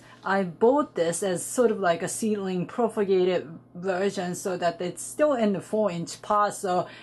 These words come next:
it's nothing really striking about it, but in half a year or so, I get the feeling that, uh, uh, it's going to be looking way more dramatic. I may be repotting it to a bigger size pot. Uh, we'll see.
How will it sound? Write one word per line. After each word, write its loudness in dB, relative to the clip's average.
it's -4
nothing 2
really 4
striking 2
about 4
it, 4
but 4
in 2
half 0
a 2
year 2
or 2
so, 0
I 0
get -2
the -2
feeling 2
that, 0
uh, 0
uh, -2
it's -8
going 0
to -2
be -6
looking -4
way 2
more 6
dramatic. -4
I 2
may 0
be 0
repotting 2
it -4
to -8
a -10
bigger 0
size -6
pot. -2
Uh, 2
we'll 4
see. 0